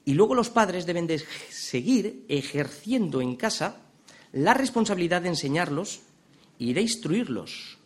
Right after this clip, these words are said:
lo cual lo que va a hacer es imprimir en ellos un carácter. ¿Para qué? Para que desde la temprana edad el niño empiece a conocer a través de los mandamientos la gravedad de su pecado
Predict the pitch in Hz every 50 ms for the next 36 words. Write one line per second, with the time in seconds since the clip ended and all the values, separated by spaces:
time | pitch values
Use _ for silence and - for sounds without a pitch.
0 | _ _ _ _ - 127 123 131 127 - 170 175 180 208 254 - - - 139 -
1 | - 131 127 139 139 - 180 202 233 226 214 170 143 147 139 139 147 160 156 165
2 | 165 180 190 180 160 185 208 202 - - - - - - - - - 175 190 226
3 | 240 226 - - - 156 151 180 190 - - - - 95 - - - - _ _
4 | _ _ _ _ _ - 147 139 147 143 - 208 262 285 - - - - - -
5 | - - _ - 156 151 151 147 147 - 143 139 131 135 139 131 127 143 147 139
6 | 139 135 135 - 151 139 131 127 123 - 190 220 240 233 226 226 226 220 220 220
7 | 214 208 262 240 196 202 220 220 - - - - - - - - - - 160 160
8 | 160 175 208 233 233 233 233 226 226 220 233 226 226 - 202 190 185 175 180 -
9 | 190 185 196 202 190 - 254 247 190 123 113 117 - 147 156 160 185 175 196 202
10 | 214 202 214 214 208 208 208 214 233 240 226 226 208 202 220 208 - - - -
11 | - - 151 165 180 180 180 170 165 165 170 165 160 165 165 160 226 240 165 139
12 | - - 151 - 135 135 - 190 180 147 104 -